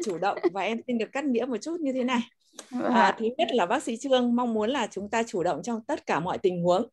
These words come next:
Speaker 1: để không bị bất ngờ nữa. À, khi mà nội tiết tố nữ, đúng không ạ? Thì dành cho những người trong độ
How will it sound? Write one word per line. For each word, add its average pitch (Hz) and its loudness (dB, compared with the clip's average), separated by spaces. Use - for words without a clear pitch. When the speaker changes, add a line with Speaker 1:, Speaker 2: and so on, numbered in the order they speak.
Speaker 1:
để 147 2
không 233 0
bị 214 2
bất 277 2
ngờ 220 4
nữa. 180 2
À, 190 2
khi 262 4
mà 202 4
nội 170 0
tiết 302 -2
tố 208 2
nữ, 269 8
đúng 214 0
không 285 6
ạ? - -2
Thì 208 0
dành 190 -2
cho 233 2
những 226 0
người 196 4
trong 220 -2
độ 165 -2